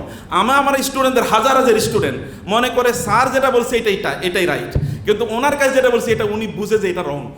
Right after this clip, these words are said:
উনি ধৈরাই নেয় যে এটা রং, ভুল। অথবা উনি এরপরে অন্য কাউকে জিজ্ঞেস করবে যে, "না, আচ্ছা ঠিক আছে, উনি তো এই কথা বলছে, কথাটা ঠিক আছে কিনা?" আরেকজনের কাছে, অথবা আমার মনির ভাইয়ের সাথে যদি পরিচয় হইতো, তাহলে মনির ভাইকে জিজ্ঞেস করতো যে, "শেখ, এই যে, এই যে মুক্তার যে কথা বললো, কথাটা ঠিক আছে কিনা?"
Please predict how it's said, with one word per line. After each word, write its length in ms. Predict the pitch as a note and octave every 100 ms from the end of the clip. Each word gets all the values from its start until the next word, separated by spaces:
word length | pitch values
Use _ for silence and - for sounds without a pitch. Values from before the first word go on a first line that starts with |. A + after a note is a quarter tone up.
| -
উনি 140 | G3+ A3+
ধৈরাই 440 | G3+ G#3 A#3+ C#4+
নেয় 120 | C4+
যে 100 | G#3
এটা 140 | G#3 F#3+
রং, 160 | D#3 C#3+
ভুল। 200 | D3 C3 A2 - - - - - - - - - - -
অথবা 220 | G3 A#3+
উনি 140 | B3+
এরপরে 340 | A#3 A#3 A#3+ A#3
অন্য 200 | A3+ A3
কাউকে 240 | A3 G#3+
জিজ্ঞেস 340 | G3+ G3 G#3+
করবে 200 | F#3+ F3
যে, 100 | F3
"না, 80 | F3+
আচ্ছা 280 | D#3+ D3 G3 -
ঠিক 120 | -
আছে, 260 | G3 F#3+ C#3+ - - F3
উনি 180 | A3
তো 120 | A#3 A#3
এই 60 |
কথা 160 | A3 G#3+
বলছে, 220 | G3+ F#3+ G3
কথাটা 260 | F#3 F#3+
ঠিক 220 | F3+ F3+
আছে 160 | F3+ F3
কিনা?" 140 | D#3+
আরেকজনের 380 | D#3+ F#3+ F3+ G3+
কাছে, 160 | F#3 F#3+
অথবা 200 | F#3+ F#3+ - - -
আমার 180 | F#3 F#3+
মনির 260 | G3+ G#3+
ভাইয়ের 200 | F#3+ G3+
সাথে 120 | G#3
যদি 340 | G3 G#3+ G#3 G#3
পরিচয় 320 | G3+ G3+ G3
হইতো, 460 | F3 F3+ F3 F3 - - -
তাহলে 140 | F3+
মনির 280 | F#3+ G3 G3+
ভাইকে 260 | G3 G3 G3
জিজ্ঞেস 240 | G3 F#3+
করতো 240 | G3 G3+ F3+
যে, 140 | D#3+ - - -
"শেখ, 400 | - G3+ G#3+ G3+
এই 100 | F#3
যে, 480 | F#3 F#3 F3+ - - - -
এই 140 | F#3+
যে 100 | G3
মুক্তার 380 | F#3+ G3+ A3 G3+
যে 160 | G#3 G3+
কথা 180 | F#3+ F#3+
বললো, 260 | G3 F#3
কথাটা 320 | F3 E3+ F3+
ঠিক 260 | F3 F3+ -
আছে 220 | G3 -
কিনা?" 280 | D#3+ E3+ B2+